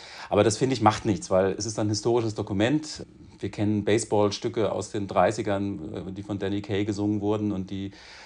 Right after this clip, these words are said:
haben auch Spielernamen von damals und trotzdem hört man diese Lieder heute noch gerne, weil, weil es einfach ein, ein Blick in die Geschichte ist. Und, äh, die Fußballgeschichte ist ja noch relativ jung,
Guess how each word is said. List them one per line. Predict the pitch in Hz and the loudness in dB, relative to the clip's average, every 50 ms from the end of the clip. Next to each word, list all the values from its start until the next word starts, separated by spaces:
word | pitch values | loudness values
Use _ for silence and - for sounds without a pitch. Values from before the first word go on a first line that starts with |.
| - - - - - | -20 -20 -20 -18 -6
haben | - 107 101 - | -4 -2 2 4
auch | - 120 - | 4 4 4
Spielernamen | - - 127 117 107 101 101 95 107 110 | 2 0 4 4 6 8 8 8 8 6
von | 104 113 101 | 4 4 6
damals | 107 95 104 120 110 - | 6 8 8 8 6 4
und | 110 92 | 2 0
trotzdem | - 107 107 - 123 110 104 | 2 2 2 2 2 2 2
hört | 113 110 | 2 2
man | 113 104 | 0 0
diese | 101 98 107 | -2 -2 -2
Lieder | 98 98 104 107 95 | -2 0 0 2 2
heute | 98 101 - 104 | 2 0 0 -2
noch | 101 90 87 | -4 -4 -2
gerne, | 104 92 92 101 110 98 | -2 0 0 0 0 0
weil, | 98 98 95 95 92 | 0 0 -2 -2 -2
weil | 95 95 | -4 -4
es | 90 - | -6 -8
einfach | - - 107 95 92 95 | -8 -8 -8 -8 -10 -10
ein, | - 92 92 92 | -10 -8 -8 -8
ein | - 92 95 | -8 -8 -8
Blick | 98 107 101 - | -8 -8 -8 -8
in | 92 | -8
die | 98 | -8
Geschichte | 90 90 - - 120 - - 78 | -8 -8 -8 -8 -8 -8 -8 -8
ist. | 78 78 - - - | -8 -10 -12 -12 -14
Und, | 87 90 90 90 87 87 - - - | -12 -12 -12 -12 -12 -14 -16 -16 -14
äh, | 92 92 90 | -12 -12 -12
die | 92 95 | -12 -12
Fußballgeschichte | - 131 127 - 120 107 104 104 120 - 107 | -12 -8 -4 -2 -2 -2 -2 -4 -8 -8 -10
ist | 104 | -8
ja | 107 101 | -8 -8
noch | 98 92 - - | -8 -8 -8 -8
relativ | 87 107 147 156 156 - 135 - - | -4 -4 -4 -4 -4 -6 -10 -8 -6
jung, | 98 98 117 147 175 220 226 | -6 -4 -4 -4 -4 -6 -8